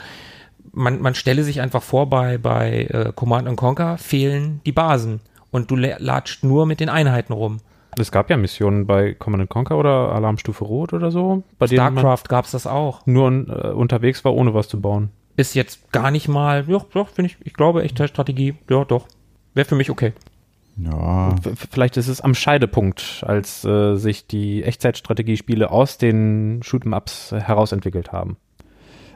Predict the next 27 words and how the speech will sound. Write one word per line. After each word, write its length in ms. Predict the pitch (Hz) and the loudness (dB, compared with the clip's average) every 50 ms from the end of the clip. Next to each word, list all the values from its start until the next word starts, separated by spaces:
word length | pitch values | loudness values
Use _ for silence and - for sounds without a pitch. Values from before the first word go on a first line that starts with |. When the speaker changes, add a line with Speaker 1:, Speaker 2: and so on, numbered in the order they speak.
| _ _ - | _ _ 2
Speaker 3:
Äh, 220 | 123 127 131 135 | 4 4 4 4
ja, 260 | 113 90 - - 92 - | 2 0 -2 -4 -6 0
wie 120 | - 139 165 | 2 4 4
dem 180 | 165 165 147 | 4 4 2
auch 80 | 135 117 | 2 -2
sei. 260 | - - - - 98 - - - - - - - - | -2 -4 -4 -4 -6 -12 -14 -16 -18 -18 -18 -4 0
Worum 180 | - 147 175 170 | 2 2 2 2
geht's 300 | 165 202 180 - - - | 0 -2 -4 -4 -2 0
also 280 | 101 95 90 95 90 | 2 2 2 2 0
bei 160 | 85 82 90 85 | 2 2 2 2
diesem 440 | 90 90 87 90 85 85 90 - - | 2 0 -2 -2 -2 -2 -4 -6 -4
Echtzeitstrategie-Shoot'em-Up 2000 | - - - - - - - 85 90 92 - - - - - - - - - 98 92 98 90 101 92 90 90 90 - - - 107 98 107 95 87 80 85 98 - - - - - - - - - - | -2 -2 -2 -2 -2 0 2 2 2 0 -2 -6 -12 -12 -12 -12 -6 -2 0 0 2 0 0 2 2 0 0 0 -2 -2 -2 0 2 2 2 2 2 0 0 -2 -4 -14 -18 -18 -18 -18 -20 -10 -2
Cannon 300 | - 101 95 92 90 87 | 0 2 2 2 2 0
Fodder? 400 | - - 92 87 87 87 92 - - - - - - - | 0 2 2 4 4 4 2 2 -2 -8 -18 -18 -12 -4
Das 160 | - 107 - 117 | -2 0 0 0
ist 120 | 107 - | 0 0
eigentlich 360 | - 120 120 117 107 - 117 | 0 -2 0 -2 -4 -2 0
relativ 680 | - - - - - - - 120 120 - - - - | 0 0 0 -2 -6 -8 -6 -6 -6 -6 -8 -12 -12
schnell 300 | - - - 113 123 139 | -6 -2 2 2 4 4
und 180 | - 127 117 - | 2 2 0 0
einfach 420 | - 117 117 - - 107 110 - | 0 0 0 0 0 -2 -2 -2
erklärt. 540 | - - 107 104 - - 123 120 - - - | -2 0 0 0 2 4 4 4 4 2 0
Das 100 | 117 104 | -2 -4
Spielprinzip 640 | - - - 120 113 - 127 117 - - - - - | -2 -2 -2 -2 -2 0 -2 -2 -2 -4 -4 -4 -2
ist 220 | 101 98 - - | -2 -2 0 0
relativ 340 | 98 - 110 107 107 101 - | 2 2 2 2 0 -2 0
simpel. 440 | 104 107 123 127 120 110 110 143 | 2 2 2 2 4 4 2 2